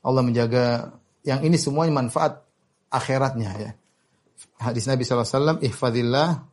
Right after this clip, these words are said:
yahfazka." Nah, ini, jagalah Allah, maka Allah akan menjagamu. Nah, ini yang kita cari sekarang. Kita ingin dijaga oleh Allah dengan penjagaan khusus,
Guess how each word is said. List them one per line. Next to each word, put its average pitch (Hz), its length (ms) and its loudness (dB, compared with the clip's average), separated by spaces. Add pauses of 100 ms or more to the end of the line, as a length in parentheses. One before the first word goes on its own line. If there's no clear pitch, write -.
(1200)
yahfazka." 117 680 0 (4000)
Nah, 117 160 0
ini, 135 340 4 (300)
jagalah 135 340 6
Allah, 165 200 6
maka 139 200 0
Allah 139 160 2
akan 123 160 2
menjagamu. 107 320 -2 (240)
Nah, 156 80 6
ini 247 200 10
yang 202 40 8
kita 208 160 6
cari 226 320 6
sekarang. 175 320 4
Kita 185 160 4
ingin 170 240 6
dijaga 170 320 6
oleh 147 80 4
Allah 175 240 4
dengan 143 240 4
penjagaan 131 400 0
khusus, - 560 -8